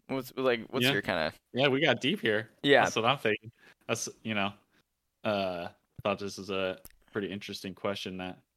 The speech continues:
Speaker 2: simple question at first, but yeah, it, it digs, it digs in there.
Speaker 1: Yeah, for
Speaker 2: 'Cause
Speaker 1: sure.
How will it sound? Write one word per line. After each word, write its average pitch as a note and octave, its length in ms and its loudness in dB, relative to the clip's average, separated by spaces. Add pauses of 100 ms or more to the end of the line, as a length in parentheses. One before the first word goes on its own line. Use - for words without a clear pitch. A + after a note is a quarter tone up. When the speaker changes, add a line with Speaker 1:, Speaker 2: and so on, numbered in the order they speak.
(380)
Speaker 2:
simple G3 260 0
question A2+ 360 2
at F2+ 100 -14
first, G#2 280 -4
but F#2+ 240 -6
yeah, G#2 240 -2
it, - 240 -16
it A2+ 160 -6
digs, A2+ 400 -4
it A2+ 80 -12
digs A2 240 -2
in G2+ 100 -2
there. G#2 320 -2
Speaker 1:
Yeah, B2 300 6
for - 160 -4
Speaker 2:
'Cause B2+ 200 8
Speaker 1:
sure. A2 80 -8